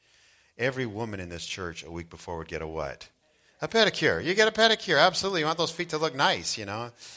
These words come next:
if feet can look nice, you know, and, and, and every guy makes sure that they have socks that don't have holes in them. I mean, it's kind of the way it all works itself out.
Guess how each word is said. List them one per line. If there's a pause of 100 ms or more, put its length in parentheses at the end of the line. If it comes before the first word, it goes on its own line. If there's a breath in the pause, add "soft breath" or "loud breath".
(280 loud breath)
if
feet
can
look
nice,
you
know,
and, (320 loud breath)
and,
and
every
guy
makes
sure
that
they
have
socks
that
don't
have
holes
in
them.
I
mean,
it's
kind
of
the
way (320 loud breath)
it
all
works
itself
out.